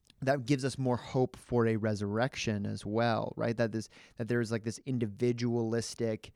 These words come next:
um, faith that, that, that those who are righteous will be united with him and share in the blessings, not just in a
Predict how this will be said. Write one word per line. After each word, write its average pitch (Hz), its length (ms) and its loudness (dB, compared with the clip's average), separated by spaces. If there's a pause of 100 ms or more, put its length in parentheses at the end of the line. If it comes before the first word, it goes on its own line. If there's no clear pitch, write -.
(400)
um, 104 520 -4 (580)
faith 120 520 -2 (160)
that, 127 160 -6
that, 131 160 -6
that 120 160 -2
those 139 300 6
who 139 100 0
are 123 100 4
righteous 120 600 0
will 113 260 0
be 110 380 0
united 110 420 -2
with 110 180 -4
him 110 160 -4
and 110 120 -4
share 110 340 -4
in 107 100 -4
the 104 60 -4
blessings, 104 480 -4 (220)
not 147 260 2
just 151 320 4
in 135 260 2
a 123 280 2